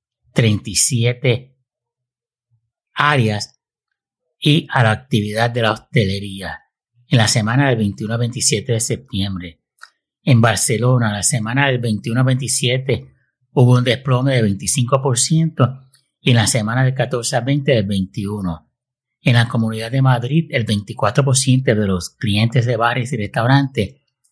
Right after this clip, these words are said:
son de cuarenta y cinco a cincuenta y cuatro años, veinte por ciento de treinta y cinco a cuarenta y cuatro años y de veinticinco a treinta y cuatro años, diecinueve por ciento.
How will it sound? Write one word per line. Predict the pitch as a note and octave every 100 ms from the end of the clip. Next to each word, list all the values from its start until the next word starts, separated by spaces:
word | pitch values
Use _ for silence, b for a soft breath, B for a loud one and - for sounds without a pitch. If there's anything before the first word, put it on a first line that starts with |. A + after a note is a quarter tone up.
| _ _
son | - A2+ A2+
de | C3
cuarenta | C3+ A2+ A2
y | G#2+
cinco | - A#2+ B2
a |
cincuenta | C3+ A#2 G#2+ F#2+ G2+
y |
cuatro | - G2 F#2+ A#2 F2+
años, | E2+ E2+ D#2+ _ _ _ B B B _ _
veinte | B2 A#2 B2+ C3+
por | C3+ B2+
ciento | - C#3+ D3+ C#3+ D3+ C3+ - _ _ _ _ _ _ _ _ -
de | A#2+ G#2+
treinta | G#2+ G#2 G2
y |
cinco | - A#2 A#2+ C3
a |
cuarenta | C3 A2+ A2 A#2
y |
cuatro | - A#2+ B2+ C#3+
años | D3+ E3 D3+ D3 C3+
y | -
de | G#2+
veinticinco | G#2 G2+ A2 - A#2+ C3+
a |
treinta | C3+ B2+ C3
y |
cuatro | B2+ B2 C3
años, | C3 C#3+ A#2+
diecinueve | G#2 - G#2+ G#2 G2+
por | - G#2+
ciento. | G2 - F2+ E2 - E2